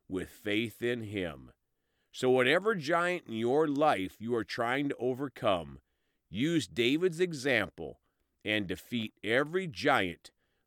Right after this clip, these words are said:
that comes along in your life. You can do it.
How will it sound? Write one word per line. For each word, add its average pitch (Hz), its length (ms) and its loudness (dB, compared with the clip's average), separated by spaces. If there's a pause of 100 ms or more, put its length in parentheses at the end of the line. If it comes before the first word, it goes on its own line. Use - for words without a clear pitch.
that 95 180 -6
comes 123 420 0
along 120 560 0
in 87 140 -6
your 92 400 -2
life. 98 540 -2 (480)
You 117 420 4
can 127 640 -2
do 92 240 0
it. - 260 -18